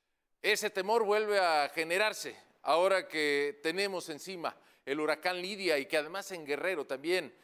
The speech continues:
están soportando el paso de la tormenta tropical Max. ¿Qué hacemos para prevenir esto? Evidentemente, prevenimos con recursos, sobre todo para apoyar a los más afectados.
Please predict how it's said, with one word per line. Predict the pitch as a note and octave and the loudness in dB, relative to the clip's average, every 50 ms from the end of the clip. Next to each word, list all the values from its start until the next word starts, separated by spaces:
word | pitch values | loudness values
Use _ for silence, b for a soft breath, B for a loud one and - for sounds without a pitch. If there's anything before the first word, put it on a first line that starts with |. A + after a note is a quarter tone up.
| B B | B B
están | B2+ B2 - E3 D#3+ | -10 -6 -4 -4 -4
soportando | C3+ D#3+ C#3+ - C3+ B2+ - D#3 D#3 D#3+ D3+ D3 | -4 -6 -8 -8 -8 -6 -4 -4 -4 -4 -4 -6
el | C3 A#2+ | -6 -4
paso | - - D#3+ D#3 D3 - C3+ G#2 G2+ | 0 2 2 2 0 -2 -8 -10 -8
de | G2+ A#2 | -6 -6
la | A#2+ A#2+ | -6 -4
tormenta | - C3+ C3+ C#3 C#3 B2 B2+ A#2+ | -6 -6 -10 -10 -10 -8 -10 -10
tropical | - A#2+ - - A2 - B2+ B2 A2+ | -10 -10 -12 -12 -8 -6 -6 -6 -6
Max. | G2 E2 - - - - _ _ _ _ _ _ _ _ _ _ _ _ _ _ _ _ - | -8 -16 -18 -20 -20 -20 _ _ _ _ _ _ _ _ _ _ _ _ _ _ _ _ -4
¿Qué | - B3+ | 0 0
hacemos | C4 B3+ - - A3+ A3+ G#3 E3+ C3+ A#2 - | 0 0 0 0 0 -2 -2 -2 -6 -10 -6
para | - - C#3+ C#3 C3+ C3 | 0 2 2 2 2 0
prevenir | - C#3+ C#3 C#3+ C#3+ D3 C#3+ C3+ | 0 -2 -2 -2 -4 -6 -4 -6
esto? | A2 - - - - _ _ _ _ _ _ _ _ _ - | -6 -8 -10 -18 -20 _ _ _ _ _ _ _ _ _ -4
Evidentemente, | D#3+ E3 E3+ F3 F3+ E3+ E3+ D#3 C#3+ D3 D3 C3+ - C#3 B2 - b b b b b _ - | -2 -2 0 -2 -4 -4 -6 -6 -6 -6 -6 -8 -6 -6 -6 -6 b b b b b _ -4
prevenimos | D3+ D3 D3 D3 D#3 F3 F#3 F#3 E3+ - - | 0 0 0 0 -2 -6 -6 -8 -8 -10 -8
con | - C#3+ C3 B2+ | -8 -8 -6 -6
recursos, | - - C3 - - F3 D3+ - - D3 - | -8 -8 -8 -6 -6 -8 -6 -6 -8 -10 -8
sobre | - C3+ B2 B2+ | -6 -6 -8 -8
todo | - D3+ D3+ D3+ D3+ | -8 -8 -8 -6 -2
para | D3+ C#3 A#2+ A2+ | -2 -2 -2 -2
apoyar | - - B2 A#2+ B2+ B2+ | -4 -6 -6 -2 -2 -2
a | B2 | -2
los | A#2 A2+ G#2 | -2 -6 -10
más | G#2+ A#2 A#2+ - | -10 -12 -12 -10
afectados. | A#2+ G#2+ - G2 _ - G2 D#2+ - - - - | -12 -14 -14 -14 _ -12 -12 -12 -12 -16 -20 -20